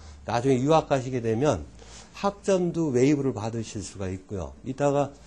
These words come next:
씨에프에이 그 스폰서 유니버시티 그 섹션도 그 바로 밑에 있잖아요. 뭐 하버드라든지 미국 코넬 대학, 미국의 유수한 대학들도 씨에프에이 프로그램은 좋다.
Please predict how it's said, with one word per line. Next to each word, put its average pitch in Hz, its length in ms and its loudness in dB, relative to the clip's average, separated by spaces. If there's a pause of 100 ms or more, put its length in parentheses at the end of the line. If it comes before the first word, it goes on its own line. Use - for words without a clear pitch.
(360)
씨에프에이 170 480 -2
그 135 160 2
스폰서 165 540 0
유니버시티 127 840 0
그 98 320 2
섹션도 143 520 0
그 - 260 -2
바로 131 260 -2
밑에 127 320 -2
있잖아요. 101 560 -4 (400)
뭐 107 120 -6
하버드라든지 113 1120 0 (400)
미국 135 220 -4
코넬 165 460 0
대학, 90 300 -2
미국의 135 420 -2
유수한 156 680 0
대학들도 135 760 0 (640)
씨에프에이 170 560 2
프로그램은 143 640 -2
좋다. 104 520 -4